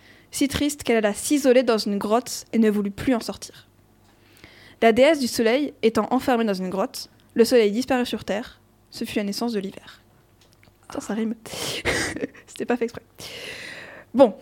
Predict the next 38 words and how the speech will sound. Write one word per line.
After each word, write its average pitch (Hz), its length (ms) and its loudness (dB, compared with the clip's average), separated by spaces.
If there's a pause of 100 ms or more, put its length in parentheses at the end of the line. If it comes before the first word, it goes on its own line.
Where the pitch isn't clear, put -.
(160)
c'est 311 180 2
bien 285 160 8
beau 277 120 8
l'hiver, 294 400 4
mais 233 100 4
là, 277 120 6
ça 247 140 2
commence 269 260 4
à 269 60 4
devenir 262 300 6
long, 233 120 2 (380)
le 202 60 2
noir 196 160 0
complet. - 260 -8 (760)
Les 247 160 10
dieux 240 180 4 (120)
ont 233 100 2
donc 302 220 2
organisé 233 520 4
un 208 120 0
banquet 247 420 2 (160)
devant 226 240 4
la 208 100 2
grotte 208 440 -2
pour 226 160 -4
essayer 240 340 0
d'attirer 226 580 0
Amaterasu 233 680 0
à 208 100 -2
l'extérieur. 208 600 -4 (600)
Et 247 80 6
ça - 160 4
a 185 40 4
bien 254 140 4
marché. - 240 -6 (800)
Amatera-, 285 380 6 (100)
Amaterasu 269 580 2
fut, - 140 -6